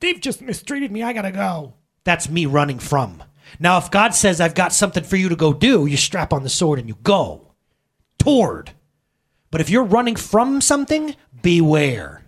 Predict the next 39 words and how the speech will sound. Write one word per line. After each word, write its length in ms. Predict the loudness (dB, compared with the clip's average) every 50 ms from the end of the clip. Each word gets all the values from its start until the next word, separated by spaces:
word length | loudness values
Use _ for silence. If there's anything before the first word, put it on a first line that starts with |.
| _ _
Does 60 | -10
that 80 | -8 -6
make 100 | -4 -2
sense? 480 | -2 0 -2 -2 -4 -6 -8 -10 -10 -14 _ _ _ _ -10
Just 160 | -8 -6 -4
grab 240 | -2 -2 -2 -4 -6
that. 220 | -10 -14 -10 -8
That's 180 | -8 -8 -8 -6
good. 320 | -6 -6 -6 -6 -8 -10
Come 180 | -8 -6 -6 -6
on, 60 | -6
guys. 520 | -8 -12 -14 -14 -12 -12 -12 -12 -12 -14 _ _ _ _ _ _ _ _ _ _ _ _ -20 _ -8
Another 220 | -2 0 0 0
thought 260 | 2 2 2 2 4 4
I 40 |
have, 220 | 4 4 4 4 2
and 80 | 2
then 80 | 2 2
we're 60 | 2
out 120 | 2 2 4
of 60 | 2
here, 80 | 2
I 40 | 2
promise, 640 | 0 0 -2 -2 0 0 -2 -4 -6 -8 -10 -12 -14 -18 -20 _ _ _ _ _ _ _ _ _ _ _ _ _ _ _ _ _ _ _ _ _ _ _ _ _
is, 180 | -8 -6 -2 -2
like 100 | -2 -2
I 40 | 0
said, 160 | -2 -2 -2
check 220 | -2 -2 -2 -2
your 80 | -2 0
motives. 500 | 0 0 0 0 -2 -4 -8 -10 -10 -12 -16 -20 -20 -20 -20 _ _ _ _ _ _ _ _ _ _ _ _ _ _ _ _ _ _ _ _ _ _ _ _ _ _ _ _ _ _ _
And 180 | -8 -6 -2 0
learn 260 | 2 2 2 2 0
to 60 | -2
be 140 | 0 0 0
really 300 | 0 0 0 -2 -2 -6
honest 440 | -8 -8 -8 -6 -6 -6 -8 -8 -10
with 160 | -12 -12 -12
yourself. 800 | -12 -12 -10 -10 -10 -10 -12 -14 -16 -16 -16 -16 -18 -18 -20